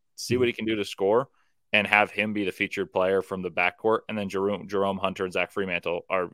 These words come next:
Speaker 1: gonna play
Speaker 2: Yeah.
Speaker 1: impressive minutes of the big. So I think you'll have a three-headed monster of those players.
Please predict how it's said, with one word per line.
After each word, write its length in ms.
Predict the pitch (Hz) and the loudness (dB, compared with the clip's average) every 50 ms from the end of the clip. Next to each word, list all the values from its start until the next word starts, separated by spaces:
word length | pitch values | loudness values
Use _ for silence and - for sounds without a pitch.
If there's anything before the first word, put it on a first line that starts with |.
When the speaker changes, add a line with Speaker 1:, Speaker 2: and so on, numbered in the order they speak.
| - - | -6 -6
Speaker 1:
gonna 180 | 104 98 90 | -4 -4 -4
play 280 | 87 - 101 95 95 92 | -4 0 0 2 2 2
Speaker 2:
Yeah. 60 | 90 - - _ _ _ - | 0 -2 -6 _ _ _ -6
Speaker 1:
impressive 500 | 110 101 - 110 104 - - 104 92 90 | -6 0 2 4 4 4 2 -2 -4 -4
minutes 240 | 95 92 90 - | -4 -4 -4 -6
of 60 | 85 85 | -10 -8
the 40 | |
big. 280 | 87 110 117 95 82 - | -2 2 2 2 2 0
So 140 | - - 101 | 0 2 2
I 60 | 104 | 2
think 160 | 117 127 104 - | 2 0 -2 0
you'll 120 | 110 104 | 0 4
have 180 | 104 107 101 92 | 4 4 4 2
a 40 | 92 | 0
three-headed 420 | - - 107 110 104 101 92 87 | -4 -4 -4 0 0 0 0 0
monster 360 | 87 90 95 104 101 - 95 | 0 0 0 0 0 -2 -2
of 40 | 90 | -2
those 140 | 92 90 90 | -2 -2 0
players. 220 | - 110 92 82 | 0 0 0 0